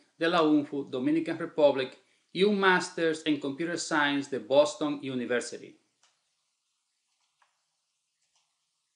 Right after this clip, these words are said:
En los próximos cinco minutos vamos a ver el syllabus de este curso, incluyendo la descripción, audiencia, prerequisito,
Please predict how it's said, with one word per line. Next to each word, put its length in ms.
En 100
los 160
próximos 480
cinco 320
minutos 680
vamos 380
a 80
ver 640
el 220
syllabus 560
de 140
este 260
curso, 460
incluyendo 460
la 80
descripción, 880
audiencia, 680
prerequisito, 880